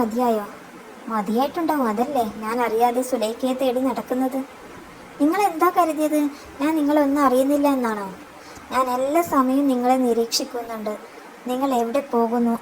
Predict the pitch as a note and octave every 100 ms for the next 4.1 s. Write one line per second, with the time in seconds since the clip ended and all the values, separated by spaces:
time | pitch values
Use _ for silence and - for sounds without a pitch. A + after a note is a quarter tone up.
0 | A#3 A3+ - D4 C#4 B3+ A#3 A#3 A3+ A#3
1 | B3 C#4 A#3+ A#3+ A#3 A3 A3+ A#3 A#3+ A#3
2 | G#3+ A3 G#3+ - - - - - - -
3 | - - - - - - - - C4+ C#4
4 | A#3+